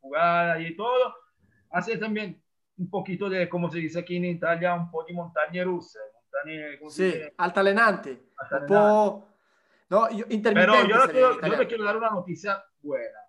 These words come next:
Speaker 1: Lo que está más o menos nervioso con Çalhanoğlu, no, está optimista, está muy bien metido con, eh, Donnarumma. No es ancora el momento de la, de la firma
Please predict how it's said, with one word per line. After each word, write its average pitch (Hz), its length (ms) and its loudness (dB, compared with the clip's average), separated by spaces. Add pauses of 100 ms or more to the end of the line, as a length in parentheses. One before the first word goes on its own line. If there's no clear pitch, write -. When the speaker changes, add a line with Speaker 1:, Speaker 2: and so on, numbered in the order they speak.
(280)
Speaker 1:
Lo 143 160 -6
que 151 140 -10
está 226 560 0 (280)
más 175 200 -2
o 214 140 0
menos 220 380 -8 (260)
nervioso 165 720 -6
con 170 440 -6
Çalhanoğlu, 254 680 -2 (280)
no, 160 340 -14
está 202 500 -2
optimista, 185 580 -10
está 175 200 -8 (240)
muy 180 220 -8
bien 196 420 -8 (120)
metido 208 420 -10 (140)
con, 175 440 -4
eh, 165 380 -8
Donnarumma. 139 580 -10 (460)
No 151 180 -4
es 233 200 -2
ancora 190 480 -2
el 175 100 -2
momento 160 400 -8
de 139 120 -4
la, 123 240 -6 (800)
de 127 100 -8
la 113 140 -4
firma 202 580 -6